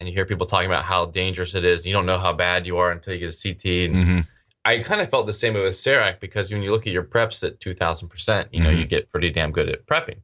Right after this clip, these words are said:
Speaker 2: Mm-hmm.
Speaker 1: So I kinda wanted the same experience with endo and implants. And, you know, that we were expanding,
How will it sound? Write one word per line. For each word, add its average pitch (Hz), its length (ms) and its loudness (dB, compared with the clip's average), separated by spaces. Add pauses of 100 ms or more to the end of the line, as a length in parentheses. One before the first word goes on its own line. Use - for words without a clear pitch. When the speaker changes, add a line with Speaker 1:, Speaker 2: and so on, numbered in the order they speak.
Speaker 2:
Mm-hmm. 87 260 2 (200)
Speaker 1:
So 117 180 2
I 110 40 2
kinda 156 200 2
wanted 127 180 0
the 107 80 -4
same 110 240 -2
experience 101 360 -6
with 90 100 -6
endo 92 480 4
and 82 300 -4
implants. 82 600 -4
And, 82 200 0 (500)
you 98 80 4
know, 98 120 6
that 98 280 2
we 110 240 4
were 101 140 4
expanding, 113 960 0